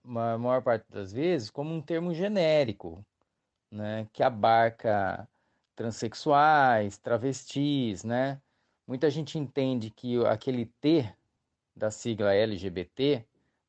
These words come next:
né, seria o transgênero e que abarcaria todas as outras identidades, né? E não é bem assim, né? Historicamente, a gente tem aí, eh, na produção científica,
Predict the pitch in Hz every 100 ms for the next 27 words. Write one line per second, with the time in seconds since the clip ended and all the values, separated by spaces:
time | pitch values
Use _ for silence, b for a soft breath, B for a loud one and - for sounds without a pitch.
0 | - 98 120 139 _ _ - - 135 120
1 | 123 139 135 120 120 131 131 123 131 127
2 | 147 196 208 _ _ _ 139 - 147 151
3 | 160 180 156 175 220 175 131 120 120 123
4 | 110 117 123 113 123 117 143 127 120 95
5 | 92 90 95 104 120 147 175 131 143 156
6 | 185 - 147 117 101 - _ _ _ 90
7 | 92 - _ _ _ _ _ _ 120 -
8 | 147 151 156 139 147 180 165 214 - 175
9 | 185 170 104 92 104 127 120 98 82 _
10 | _ _ _ - 98 95 92 95 101 -
11 | 110 101 - 104 - 104 92 - 147 139
12 | - - 71 85